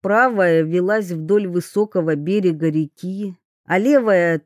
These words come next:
терялась среди зеленых с кляксами желтого и лилового холмов. Город, похоже, тоже скрывался за холмами и был меньше, чем на карте. Иначе где-нибудь да проглянули бы верхушки башен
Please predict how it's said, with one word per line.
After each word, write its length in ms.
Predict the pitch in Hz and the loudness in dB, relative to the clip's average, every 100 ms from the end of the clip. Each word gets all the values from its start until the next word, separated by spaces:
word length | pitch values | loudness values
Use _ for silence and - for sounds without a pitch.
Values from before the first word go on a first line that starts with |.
| _ - | _ -4
терялась 540 | 202 233 277 247 190 | 2 4 4 2 -2
среди 440 | - 202 196 190 | -6 -6 -6 -4
зеленых 760 | 190 180 220 247 269 220 190 - | -4 -4 -4 0 2 2 -2 -6
с 160 | - - | -16 -8
кляксами 680 | 208 226 240 - 202 196 185 | -2 0 -2 -6 -6 -4 -4
желтого 600 | 160 233 254 - 190 175 | 0 0 0 -2 -4 -2
и 220 | - 185 | -2 -2
лилового 720 | 185 196 226 240 190 165 170 | 0 2 2 2 -2 -2 -4
холмов. 920 | - - 175 175 180 214 240 - _ _ _ _ _ _ _ _ | -6 -4 -2 -2 -2 -2 -4 -8 _ _ _ _ _ _ _ _
Город, 480 | 180 233 311 254 - | -4 0 2 2 -2
похоже, 480 | 233 - 269 233 226 | -6 0 0 2 -2
тоже 460 | - 285 262 180 | -2 0 0 -2
скрывался 720 | - - 185 175 180 - 175 | -8 -6 -4 -2 -2 -2 -4
за 100 | 170 | -4
холмами 760 | 170 180 175 180 175 170 175 165 _ _ - | -4 -4 -2 -2 -2 -2 -4 -8 _ _ -6
и 80 | 202 | -2
был 240 | 214 240 | 0 0
меньше, 480 | 247 269 220 - 185 | 2 2 0 -4 -8
чем 300 | - 196 196 | -6 -6 -4
на 120 | 190 | -6
карте. 680 | - 185 165 147 - 160 151 _ _ _ _ - | -4 -2 -2 -6 -8 -8 -8 _ _ _ _ -4
Иначе 400 | 190 214 208 214 | -2 -2 -4 -8
где-нибудь 800 | 185 185 247 226 185 180 165 151 | -8 -4 -2 -2 -2 -4 -6 -2
да 260 | 185 185 | 0 0
проглянули 720 | 170 185 180 180 185 202 240 226 | -2 -4 -2 0 0 0 0 0
бы 160 | 208 | -2
верхушки 640 | 208 214 - 226 214 - 214 | 0 0 -2 -8 -10 -8 -8
башен 680 | 190 208 247 - 196 180 | -2 0 0 -2 -6 -6